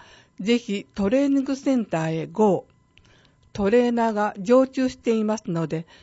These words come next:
初めての方でも安心して運動ができます。二万人体力測定実施中。毎月第二水曜日は体力測定の日。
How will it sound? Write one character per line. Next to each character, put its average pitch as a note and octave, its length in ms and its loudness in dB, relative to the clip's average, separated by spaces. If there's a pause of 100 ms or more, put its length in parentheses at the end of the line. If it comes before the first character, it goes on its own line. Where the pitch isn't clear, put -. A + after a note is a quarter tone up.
(140)
初 A#3+ 280 -4
め D4+ 140 0
て A3+ 140 -4
の F3+ 100 -2
方 G3 300 -4
で F3 120 -2
も E3 240 -6 (440)
安 C4 220 2
心 C4 260 -2
し B3+ 100 -8
て A#3 160 -2
運 A#3 260 0
動 G3+ 220 4
が F#3+ 160 0
で F3 120 -4
き - 140 -10
ま D#3 200 -4
す。 - 240 -18 (920)
二 G3+ 140 2
万 C4+ 320 2
人 B3 300 -2 (200)
体 C4+ 260 0
力 C#4 220 -2
測 - 300 -4
定 D#3+ 240 -2
実 D3 140 -6
施 - 320 -8
中。 E3 340 -6 (720)
毎 A#3+ 260 0
月 G#3+ 540 -6
第 B3+ 300 2
二 C4 160 0
水 B3+ 360 -2
曜 A#3 220 2
日 D3+ 160 -4
は D3 220 -4 (460)
体 C4+ 260 0
力 C#4 220 -2
測 C#4 280 -4
定 E3 260 -4
の C#3+ 180 -4
日。 D#3 300 -10